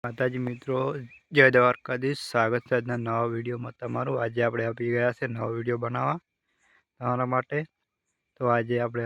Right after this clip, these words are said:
બનાવવાનો છે ચાંદા મામાનો વીડિયો. તો જોઈ શકો છો ચાંદા મામાનું અજવાળું તમે. તો કેટલું પેલું એ અજવાળું લાગે છે. આજે પૂનમનો દિવસ છે અને રાત પૂનમની છે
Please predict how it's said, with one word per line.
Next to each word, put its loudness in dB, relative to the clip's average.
બનાવવાનો -2
છે -6
ચાંદા 0
મામાનો -4
વીડિયો. -4
તો -14
જોઈ 0
શકો -2
છો -4
ચાંદા -2
મામાનું -4
અજવાળું 2
તમે. -4
તો -14
કેટલું -4
પેલું -2
એ 0
અજવાળું 2
લાગે 0
છે. -4
આજે 0
પૂનમનો 2
દિવસ 2
છે 0
અને -8
રાત 0
પૂનમની -2
છે -6